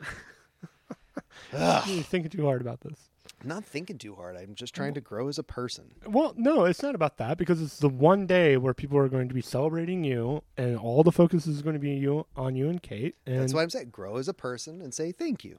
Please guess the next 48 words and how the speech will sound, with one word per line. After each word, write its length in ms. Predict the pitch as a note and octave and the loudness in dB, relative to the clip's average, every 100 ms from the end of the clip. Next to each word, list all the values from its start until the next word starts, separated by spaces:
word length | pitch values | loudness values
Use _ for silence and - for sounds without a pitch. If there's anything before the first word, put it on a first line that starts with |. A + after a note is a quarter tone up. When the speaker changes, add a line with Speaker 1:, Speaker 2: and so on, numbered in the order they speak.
| _ | _
Speaker 2:
Yeah. 60 | A3 | -14
Speaker 1:
That's 160 | G#3+ A#2+ | -12 -14
what 60 | |
I'm 60 | B2 | -12
trying 320 | - E3 E3+ | -6 -6 -6
to 80 | E3 | -6
do. 200 | C3 F#2+ - | -8 -8 -8
Speaker 2:
Exactly. 480 | B2 G#2+ - A2+ - | -10 -10 -14 -18 -18
Speaker 1:
I'm 60 | - - | -20 -20
not 120 | - - | -18 -8
very 200 | D#3 D3+ | -6 -4
good 240 | C3+ A#2 | -4 -4
at 140 | E2 F2+ | -6 -20
it, 120 | B1 _ | _ _
but 80 | - _ | -20 _
I'm 160 | F2+ G#2+ | -20 -16
gonna 160 | A#2 | -16
work 220 | A2 E2 _ | -16 -20 _
at 80 | - | -20
it. 80 | _ - | _ -12
Speaker 2:
Yeah, 180 | F#3 F#3+ - - | -10 -10 -12 -12
that's 160 | F3 - | -12 -10
Speaker 1:
So. 60 | |
Speaker 2:
it. 60 | E2+ - | -12 -4
So 160 | - | 2
we'll 140 | D#3+ D#3+ | 2 4
close 300 | G3 G3+ F#3+ | 6 6 6
in 80 | |
prayer, 240 | E3 D3+ D3 | 2 0 0
w-, 360 | D3+ - C3+ C3 _ _ - | -4 -12 -12 -14 _ _ -4
and 240 | C3+ C3 | -2 0
the 40 | C3 | 2
focus 260 | C#3+ B2+ | 0 0
will 80 | B2 | -6
be 100 | A#2+ | -10
on 140 | A#2 | -10
you 80 | G#2+ | -12
guys. 300 | G2+ G#2 A#2 | -14 -18 -12
I'll 100 | B2+ | -10
make 220 | A#2+ A#2 B2 | -8 -8 -8
up 100 | A#2 | -8
something 260 | B2+ A#2+ | -10 -10
on 100 | A2+ | -10
the 60 | A2 | -12
spot, 240 | - G#2 - | -14 -16 -16
probably. 380 | G#2+ A3 A2+ | -16 -12 -12
Speaker 1:
Mm. 160 | F#2+ E2+ _ _ _ _ - | -12 -16 _ _ _ _ -20
Hmm. 340 | G#2+ F#2 E2+ | -18 -18 -20